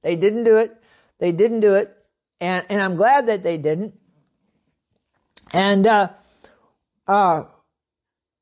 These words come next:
and, and the Bible says that Nehemiah, and you could read this, I'd encourage you to go find it. Here's what he said to these harassers and to these people that were, were, were telling him to throw in the towel.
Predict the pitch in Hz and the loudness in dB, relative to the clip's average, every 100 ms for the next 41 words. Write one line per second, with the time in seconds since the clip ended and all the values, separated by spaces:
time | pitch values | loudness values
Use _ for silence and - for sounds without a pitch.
0 | _ _ _ - 226 214 233 226 196 262 | _ _ _ -2 -2 0 0 0 2 0
1 | 359 349 247 - 233 233 254 - _ _ | 0 0 -4 0 2 2 -2 -8 _ _
2 | _ _ _ _ 208 180 208 277 294 254 | _ _ _ _ -4 -2 -4 -2 -2 0
3 | 247 208 196 214 240 254 240 226 165 185 | 0 0 -2 -2 -6 -2 -2 0 0 0
4 | - 190 190 185 185 220 220 196 196 190 | -2 -2 -2 -4 -4 0 0 0 -2 0
5 | 208 - 208 180 160 175 _ _ _ _ | 0 0 -2 0 -4 -6 _ _ _ _
6 | _ _ _ _ _ _ _ _ _ - | _ _ _ _ _ _ _ _ _ -20
7 | - 156 285 254 262 220 247 220 262 202 | -10 -2 0 0 0 0 -2 -2 0 0
8 | 180 - _ _ _ _ _ 214 208 214 | -2 -8 _ _ _ _ _ -2 0 0
9 | 202 - 196 175 202 190 - 151 123 117 | -2 -2 -2 0 2 0 -2 -8 -8 -12
10 | - _ _ - 175 170 175 156 - 233 | -20 _ _ -8 -4 -2 -2 -4 -4 -4
11 | 220 220 202 190 165 160 156 - _ - | 0 2 2 2 2 2 0 -4 _ -6
12 | 170 160 165 156 151 - 220 208 196 170 | -2 0 2 0 -2 -2 0 0 -4 -6
13 | - 208 208 185 165 - 208 180 165 160 | -4 0 0 0 -4 -2 0 2 0 -2